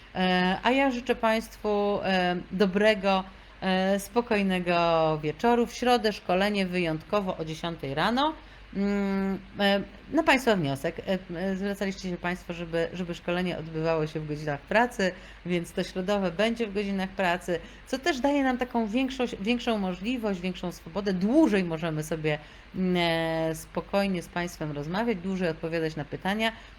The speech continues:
Mm, e, i my jako prowadzący, e, ja i, i mecenas Łuczak, e, i państwo nie jesteście zmęczeni, e, możemy sobie, e, w trakcie tego szkolenia zrobić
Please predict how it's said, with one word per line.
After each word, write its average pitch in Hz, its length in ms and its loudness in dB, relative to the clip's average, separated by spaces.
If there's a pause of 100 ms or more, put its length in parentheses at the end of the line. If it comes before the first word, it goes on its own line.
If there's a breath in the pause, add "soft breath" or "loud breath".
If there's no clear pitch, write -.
Mm, 196 260 4
e, 185 280 6 (120)
i 240 100 6
my 214 220 8
jako 180 220 2
prowadzący, 160 760 0
e, 170 840 2
ja 160 260 2
i, 160 220 -8 (260)
i 165 40 -4
mecenas 160 460 -4
Łuczak, 165 340 -4 (380 loud breath)
e, 190 240 4 (100)
i 254 80 0
państwo 185 500 4
nie 156 180 0
jesteście 160 480 -4
zmęczeni, 202 680 -2 (240 loud breath)
e, 175 260 0
możemy 175 400 -2
sobie, 160 540 2
e, 165 280 0
w - 100 -14
trakcie 180 380 -2
tego 156 180 -4
szkolenia 165 380 -4
zrobić 147 360 -8